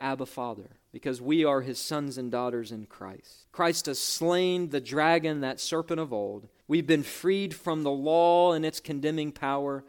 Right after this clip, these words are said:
We've been joined to Jesus Christ. And in the power of the Spirit, we are a new creation,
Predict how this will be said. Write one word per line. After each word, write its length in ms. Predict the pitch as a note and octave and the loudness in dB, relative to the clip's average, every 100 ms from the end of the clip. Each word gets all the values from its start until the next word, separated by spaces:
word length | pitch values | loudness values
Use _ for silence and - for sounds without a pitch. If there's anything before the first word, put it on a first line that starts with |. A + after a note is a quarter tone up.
| _ | _
We've 220 | C#3 C3+ | -4 -2
been 180 | C#3 C3 | -2 -6
joined 680 | A2 C3 D3+ D3+ D3 C#3+ - _ _ _ | -4 -2 0 0 -2 -6 -12 _ _ _
to 120 | C3 | -10
Jesus 480 | A2+ C3+ D#3+ D#3+ - | -6 -2 -2 -4 -8
Christ. 600 | - G2 F#2+ G2+ - - _ _ | -8 -8 -8 -10 -18 -20 _ _
And 140 | - D3+ | -4 -2
in 60 | |
the 80 | E3 | 0
power 420 | E3 - F#3 A3 | -2 -4 0 0
of 80 | G#3+ | 0
the 80 | F#3 | -4
Spirit, 500 | - - C3 B2 B2 | -6 -4 0 0 -2
we 280 | B2+ C#3 D3 | -4 -2 0
are 260 | B2 B2 - | 2 0 -2
a 100 | B2 | -6
new 320 | A#2+ C#3 F#3 | -4 -2 -2
creation, 800 | G3 - D3+ B2 C#3 - G2+ - | -2 -8 -6 -4 -6 -10 -16 -20